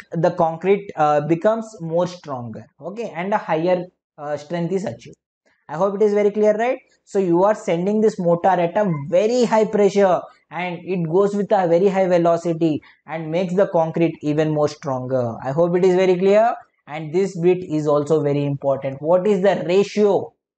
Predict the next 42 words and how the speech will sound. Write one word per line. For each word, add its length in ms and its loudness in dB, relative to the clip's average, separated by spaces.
of 160 -2
cement 440 -4
and 160 0
sand 260 0
in 100 -2
Gunny 220 -4
Ting? 260 -8
Answer 260 0
is 400 -2
one 260 -10
is 140 -12
to 160 -6
three. 220 -16
One 240 -4
portion 400 0
of 180 0
cement 500 -4
and 160 -4
three 220 -2
portions 400 -4
of 140 0
sand. 240 -14
Done. 320 0
This 240 -6
is 160 0
the 240 4
chapter 360 2
number 420 -2
three 280 0
finished. 400 -10
Now 80 2
let 220 0
us 100 2
go 180 2
to 80 0
the 120 2
next 240 -2
chapter, 280 2
which 200 -2
is 120 -2
lime 300 0
mortar. 400 -6